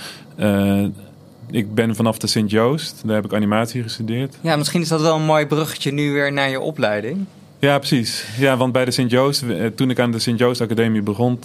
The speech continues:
Speaker 1: eh, begon, wilde ik animator worden en wilde ik animatiefilms gaan maken. Het liefst een beetje in de traditie van Pixar en Disney. Het was in ieder geval wat ik, eh, als, eh, wat ik onder animatie verstond, waar ook interessante technieken in zitten, waar ik nog steeds, eh,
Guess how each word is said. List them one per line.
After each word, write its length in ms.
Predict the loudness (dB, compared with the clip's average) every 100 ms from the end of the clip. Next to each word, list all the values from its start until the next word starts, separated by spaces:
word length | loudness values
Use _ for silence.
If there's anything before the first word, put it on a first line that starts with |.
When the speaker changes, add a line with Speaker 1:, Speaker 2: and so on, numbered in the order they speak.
| -12 -6 -2
Speaker 1:
eh, 200 | 0 0
begon, 480 | -2 0 0 -2 -2
wilde 320 | 0 0 0
ik 160 | -4 -8 -20 -2
animator 600 | 0 4 4 2 2 0
worden 360 | 0 0 -4 -6 -14 -6
en 280 | -2 0
wilde 220 | 2 0 0
ik 140 | -2
animatiefilms 680 | 0 2 2 0 -2 -2 -2
gaan 120 | -2
maken. 380 | -2 -2 -6 -12 -14 -20 -20 -20 -20 -8
Het 140 | -4 2
liefst 360 | 2 0 -2
een 100 | 0
beetje 200 | 2 2 2
in 20 |
de 40 | 0
traditie 480 | 2 0 0 -2 0
van 260 | 0 0 -2 -4
Pixar 380 | -2 0 0 2
en 120 | 2
Disney. 420 | 0 -2 -2 -2 -4 -10 -6
Het 80 |
was 180 | 0 2
in 60 | 2
ieder 160 | 2
geval 160 | 2 2
wat 100 | -2
ik, 140 | -4
eh, 220 | -2 -2 0
als, 280 | 0 0 -2
eh, 200 | -4 -2
wat 120 | -2
ik 80 | 0
onder 240 | 0 2
animatie 580 | 2 2 2 2 0 -2
verstond, 540 | -2 -6 -2 -2 -2 -2
waar 240 | 0 2 2
ook 120 | 2
interessante 480 | 0 0 0 0 -2
technieken 440 | 0 0 0 0
in 120 | 0
zitten, 400 | 0 -2 -2 -6 -2
waar 220 | 0 0
ik 80 | 0
nog 100 | 0
steeds, 360 | 2 0 0
eh, 240 | -2 -2